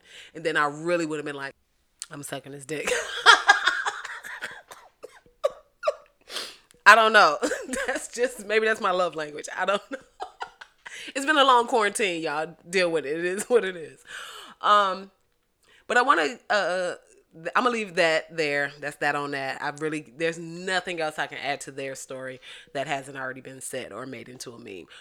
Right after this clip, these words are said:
But I wanna get into the, this week's celebrity life lesson, which I think, uh, d-, it doesn't even come from Will or Jada. It actually comes from fifty Cent. Now, uh, after the interview aired, fifty Cent reached out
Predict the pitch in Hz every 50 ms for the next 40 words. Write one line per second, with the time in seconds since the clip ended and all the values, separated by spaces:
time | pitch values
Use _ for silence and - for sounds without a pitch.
0 | - _ _ 139 - 226 220 185 170 160 - - - - 170 180 175 175 196 196
1 | 196 190 202 196 190 185 - - 208 185 156 170 165 165 165 _ _ - 175 185
2 | - 202 196 185 - - - 180 170 170 165 165 160 151 151 147 147 147 139 139
3 | 139 - - 135 139 147 175 233 277 285 - - 147 131 147 147 147 143 139 -
4 | - - 135 135 135 _ - 147 143 139 _ _ _ _ _ _ _ _ _ _
5 | _ _ _ - 156 156 143 139 139 135 131 131 131 127 - _ _ _ _ _
6 | _ 147 147 139 190 - - 208 208 214 220 233 226 220 208 196 175 - - 233
7 | 233 - 185 170 170 170 160 151 143 - 208 226 - - - 156 - - 170 175
8 | 175 - - 156 - - 151 139 - - 147 131 - - 143 - - 123 120 -
9 | - 147 123 101 _ _ _ _ _ _ _ _ _ _ _ _ _ _ - -
10 | - 147 151 151 147 143 135 131 131 127 - _ - - 160 156 151 143 139 139
11 | 139 135 139 - _ - - - - - - - _ _ - 156 185 - - 262
12 | 254 254 262 262 254 - - _ _ _ 165 156 180 - - 165 165 156 160 165
13 | 160 156 - - 139 139 131 131 131 131 131 - - - _ _ - 170 160 -
14 | - 156 - - 143 139 127 - 139 139 139 - - - 131 127 123 - _